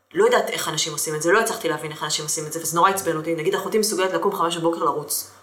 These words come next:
או לנסוע באופניים. אמרתי, "פאק, אני אשן כאילו כמה שיותר, וכאילו, אין מצב שאני אעשה דבר כזה." ואז הלכתי לשחות, ואני נורא אוהבת מים,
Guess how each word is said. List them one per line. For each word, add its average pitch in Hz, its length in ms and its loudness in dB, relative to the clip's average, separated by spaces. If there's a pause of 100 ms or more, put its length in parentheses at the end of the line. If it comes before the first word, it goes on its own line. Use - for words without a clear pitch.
או 170 80 4
לנסוע 165 220 2
באופניים. 165 460 0 (460)
אמרתי, 311 180 4
"פאק, - 380 0
אני 202 180 2
אשן 349 360 2
כאילו 330 300 2
כמה 330 200 4
שיותר, 311 460 2
וכאילו, 277 240 0
אין 311 160 2
מצב 415 180 2 (140)
שאני 494 160 4
אעשה 440 180 4
דבר 427 100 6 (120)
כזה." - 260 0 (760)
ואז 440 340 6 (800)
הלכתי 320 300 6
לשחות, 320 400 0 (760)
ואני 208 180 4
נורא 196 320 6
אוהבת 208 200 -2
מים, 156 260 -2